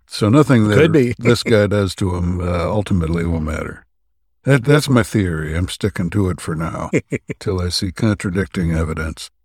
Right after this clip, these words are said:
Speaker 1: In number six's apartment, he's listening to a record of classical music, which is a normal thing to do, but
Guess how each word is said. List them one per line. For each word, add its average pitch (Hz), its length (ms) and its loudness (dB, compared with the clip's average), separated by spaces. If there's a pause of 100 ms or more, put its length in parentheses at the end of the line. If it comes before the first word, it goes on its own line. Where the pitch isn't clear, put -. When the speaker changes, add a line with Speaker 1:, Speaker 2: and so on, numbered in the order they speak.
(320)
Speaker 1:
In 185 180 4
number 202 300 6
six's 156 440 0
apartment, 123 580 6
he's 196 200 4
listening 160 460 4
to 127 220 4
a 90 200 2
record 143 400 2
of 104 160 0
classical 143 640 2
music, 120 600 2
which 139 280 2 (100)
is 196 160 -2
a 165 80 4
normal 151 360 6
thing 123 360 4
to 107 140 -6
do, 120 300 2
but 110 220 0